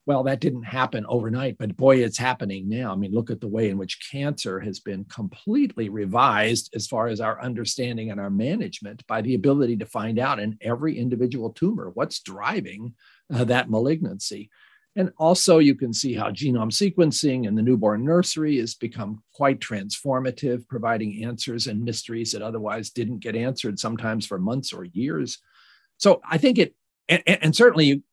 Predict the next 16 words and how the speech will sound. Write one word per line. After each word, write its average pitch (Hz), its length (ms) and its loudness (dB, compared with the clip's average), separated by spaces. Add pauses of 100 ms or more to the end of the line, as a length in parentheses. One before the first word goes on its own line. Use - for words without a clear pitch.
would 139 140 -2
have 151 300 0
to 131 100 -2
say, 104 380 -4
if 104 120 -10
you 139 60 4
walk 139 300 2
into 117 320 -4
any 160 300 2
research 175 540 -6
laboratory 104 640 -8
that's 107 200 -12
working 135 260 -4
in 117 120 -2
human 117 240 -2
biology, 104 680 -6